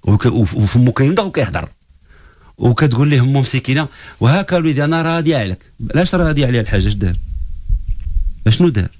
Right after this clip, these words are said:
مشى حط كاركور في، في بلاصه الغائط، اشنو دار؟ مشى خرج ايكواسيون ديفيرونسيال، علاش راضيه عليه؟ علاش؟ راضي عليه حيت البلد تجسدات شحمه واللحم وتحطت قدامك. فلاحظتي دابا هاد الطفل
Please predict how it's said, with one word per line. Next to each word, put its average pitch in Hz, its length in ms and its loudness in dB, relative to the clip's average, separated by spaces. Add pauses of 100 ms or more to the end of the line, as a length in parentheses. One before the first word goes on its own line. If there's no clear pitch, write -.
(380)
مشى 104 160 0
حط 113 220 0
كاركور 110 440 2
في، 98 240 -4 (280)
في - 120 -6
بلاصه 104 460 2
الغائط، 113 600 0
اشنو 120 260 2
دار؟ 98 200 0
مشى - 180 -2
خرج 104 220 0
ايكواسيون 104 420 0
ديفيرونسيال، 113 500 0 (240)
علاش 160 160 2
راضيه 131 260 0
عليه؟ 95 180 -2
علاش؟ 110 340 -4 (600)
راضي 113 200 4
عليه 123 160 2
حيت 117 200 -4
البلد 120 380 0
تجسدات 107 380 -2
شحمه - 300 0
واللحم 113 300 0
وتحطت - 260 -4
قدامك. 120 520 -2 (2250)
فلاحظتي 190 380 2
دابا 220 200 4
هاد 226 60 -2
الطفل 214 420 0